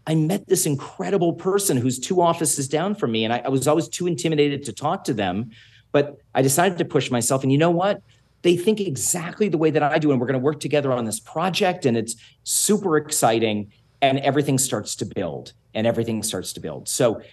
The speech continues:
it is, um, in my mind, it's as simple as a Post-it note. It's a mindset. It's a practice. And, you know, in the book, there are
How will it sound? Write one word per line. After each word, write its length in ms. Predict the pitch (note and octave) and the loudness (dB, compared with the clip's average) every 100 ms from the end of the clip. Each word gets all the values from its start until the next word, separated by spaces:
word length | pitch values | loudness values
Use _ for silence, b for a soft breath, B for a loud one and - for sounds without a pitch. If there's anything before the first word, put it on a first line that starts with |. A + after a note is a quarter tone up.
| B _ | B _
it 120 | C3+ B2 | 2 4
is, 380 | A#2+ G#2+ - - | 4 2 -2 -2
um, 320 | A2 G2+ G2+ | -2 -2 -6
in 140 | - A#2 | -4 0
my 180 | B2+ D3+ | 2 2
mind, 380 | C3 A2 G#2 - | 2 0 -2 -6
it's 160 | - | -8
as 180 | G2+ F#2 | -4 -2
simple 460 | - - C#3+ D#3 D3+ | -2 -2 0 0 0
as 140 | B2+ | -2
a 40 | |
Post-it 480 | A#2 A2+ G#2+ - - | -4 -4 -4 -6 -6
note. 300 | G#2+ F#2+ F#2 - - | -4 -4 -6 -10 -6
It's 160 | G#2 | -6
a 60 | F#2+ | -6
mindset. 760 | F2+ F#2 G#2+ A#2+ - C3+ C#3 - | -6 -4 -2 -2 -2 -2 -4 -10
It's 160 | - | -12
a 40 | F2 | -12
practice. 880 | - - F#2 - F#3+ A3+ - - b b b - | -12 -12 -12 -4 -2 0 -2 -4 b b b -2
And, 400 | A#2+ G#2+ G2+ G2+ - | 0 2 0 -2 0
you 80 | |
know, 80 | A#2+ | 0
in 220 | A#2+ C3+ | 2 2
the 80 | A#2+ | 2
book, 440 | G#2 F3 E3+ - - | 0 0 0 0 -4
there 180 | A2 G2+ | -2 0
are 320 | F#2+ F#2 | -2 -4